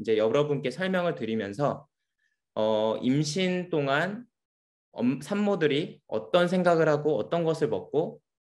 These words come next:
그리고 체중 관리를 잘하고 운동하는 것이 얼마나 중요한지에 대한,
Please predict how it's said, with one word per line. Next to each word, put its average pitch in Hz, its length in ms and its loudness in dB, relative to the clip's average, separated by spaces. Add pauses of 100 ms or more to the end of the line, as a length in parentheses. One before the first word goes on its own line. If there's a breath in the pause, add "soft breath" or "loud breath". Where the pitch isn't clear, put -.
(240)
그리고 120 200 0
체중 208 300 0
관리를 170 320 6
잘하고 120 400 0
운동하는 160 600 2
것이 123 340 -4
얼마나 165 520 2
중요한지에 143 880 -2
대한, 113 400 -2